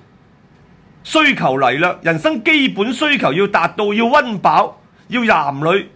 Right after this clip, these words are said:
呢個基本嘅需求，但係需求永遠都滿足唔到，因為水喺個天上邊，佢未成為水，係雲啊，雲在水上，係嘛？呢個時候要等，一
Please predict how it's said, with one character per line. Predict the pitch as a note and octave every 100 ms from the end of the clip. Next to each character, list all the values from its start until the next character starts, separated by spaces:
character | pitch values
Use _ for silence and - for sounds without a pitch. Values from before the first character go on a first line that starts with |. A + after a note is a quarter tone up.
| _ -
呢 | D#4
個 | C4 -
基 | D#4 C#4+
本 | G3 G#3
嘅 | A#3+
需 | - D4 A3
求， | E3+ A2+ A2 - - _ _
但 | G3+ F#3
係 |
需 | F3 D4+
求 | G#3
永 | C#3+
遠 | F3 G#3
都 | A3
滿 | A#3 F#3 G3
足 | G3
唔 | F3 B2
到， | D3+ E3+ G3+ - _ - - _ - - - _ _ -
因 | B3+
為 | D4+
水 | G3+ - E3 B3+
喺 | A#3+ A#3
個 | B3
天 | - C#4 C4
上 | G3 F3 E3+
邊， | F3+ F3
佢 | A3 A3
未 | F3+
成 | F3 D3+
為 | C#3+ C#3+
水， | - B3+
係 | A3
雲 | E3+ C#3+ C3+ G3+
啊， | - - - - - - - - _ - - - - -
雲 | F#3+ F#3 G3
在 | A#3 A#3
水 | - A3 D4
上， | C4 A3 F#3+ - _ _ _ _ _ - - _
係 | - F#3+
嘛？ | F#3+ F#3 - _ _ _ _ _ _ _ _ _
呢 | C4
個 | D#4
時 | G#3+ D#3+ D#3+
候 |
要 | F#3 G#3+
等， | G#3+ F3 B3+ - _ _ _ _ _ _ _ - - -
一 | -